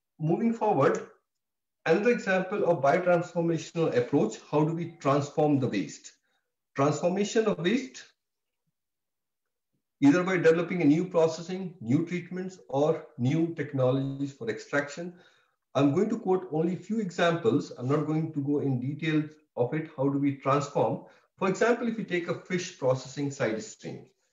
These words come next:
currently in Ireland and most of the European countries,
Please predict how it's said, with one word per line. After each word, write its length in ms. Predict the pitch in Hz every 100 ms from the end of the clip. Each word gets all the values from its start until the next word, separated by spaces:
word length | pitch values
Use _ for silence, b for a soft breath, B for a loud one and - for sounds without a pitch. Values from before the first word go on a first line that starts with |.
| - - _ -
currently 540 | 143 165 185 190 -
in 220 | 147 143 -
Ireland 520 | 120 131 156 190 196
and 140 | 131 139
most 240 | 147 160
of 60 | 165
the 80 | 156
European 400 | 143 139 135 127
countries, 540 | 127 131 165 170 165